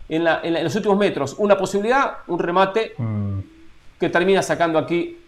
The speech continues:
Speaker 1: el arquero. Por eso esta cuota bajísima de solamente un gol en el fútbol de Arabia Saudita, lo cual nos llamó la atención, por eso le dimos a la, a la tarea hacer este trabajo.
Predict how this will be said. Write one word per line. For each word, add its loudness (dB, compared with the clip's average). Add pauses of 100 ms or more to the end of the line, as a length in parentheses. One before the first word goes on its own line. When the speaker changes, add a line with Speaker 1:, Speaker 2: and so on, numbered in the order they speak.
Speaker 1:
el 2
arquero. 2
Por 6
eso 2
esta 2
cuota 4
bajísima 2
de 2
solamente 0
un 4
gol 2 (360)
en 0
el 2
fútbol 2
de 6
Arabia 4
Saudita, 2 (240)
lo -8
cual 2
nos 4
llamó 4
la 6
atención, 0
por 2
eso 0
le 0
dimos 0
a 2
la, 6
a -4
la 4
tarea 6
hacer 0
este -4
trabajo. 0